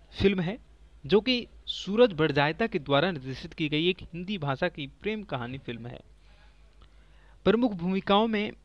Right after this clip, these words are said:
लीड रोल में जो नजर आने वाले कलाकार हैं, वह सलमान खान हैं और भाग्यश्री हैं। इसे राजश्री प्रोडक्शन के द्वारा बनाया गया था। यह सूरज के निर्देशक के रूप में शुरुआत सलमान खान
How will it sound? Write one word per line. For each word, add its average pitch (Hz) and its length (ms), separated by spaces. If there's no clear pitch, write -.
लीड 185 320
रोल 196 180
में 208 100
जो 190 120
नजर 170 320
आने 160 160
वाले 170 260
कलाकार 156 500
हैं, 170 300
वह 143 80
सलमान 160 400
खान 185 320
हैं 190 160
और 180 120
भाग्यश्री 131 580
हैं। 123 140
इसे 175 240
राजश्री 185 440
प्रोडक्शन 185 440
के 190 100
द्वारा 170 280
बनाया 139 400
गया 175 200
था। 180 200
यह 180 80
सूरज 226 400
के 240 100
निर्देशक 180 460
के 185 120
रूप 185 240
में 170 80
शुरुआत 160 500
सलमान 160 340
खान 170 180